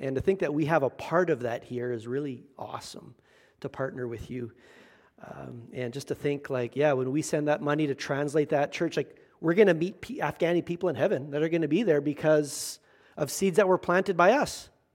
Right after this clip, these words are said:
And we're only gonna know the fullness of the impact of what we do and what we give in the future. And that's just gonna be exciting to see what God will do with all of that. But actually, as they were talking this morning,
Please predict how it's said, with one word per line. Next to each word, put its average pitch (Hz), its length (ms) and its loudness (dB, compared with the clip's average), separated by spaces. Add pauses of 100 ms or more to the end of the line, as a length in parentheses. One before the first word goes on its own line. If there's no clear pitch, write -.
(800)
And 156 120 0
we're 190 140 12
only 226 140 6
gonna 185 160 8
know 185 260 10
the 170 120 4
fullness 202 640 6
of 151 380 4 (500)
the 170 160 6
impact 165 720 2
of 135 360 2
what 147 260 4
we 165 180 2
do 160 280 4
and 135 80 0
what 156 100 0
we 151 140 0
give 135 480 4
in 151 140 0
the 139 100 2
future. 147 600 -2 (460)
And 131 260 -4
that's 143 160 -2
just - 200 -4
gonna 147 360 -2
be 147 140 0
exciting 139 540 0
to 135 100 -12
see 139 220 -8
what 127 160 -4
God 135 260 2
will 139 100 -4
do 127 220 -6
with 127 160 -4
all 131 220 0
of 127 80 -2
that. 120 240 -2
But 151 100 6
actually, 165 260 6
as 139 120 2
they 156 80 4
were 143 100 4
talking 151 380 0
this - 160 -8
morning, 147 260 0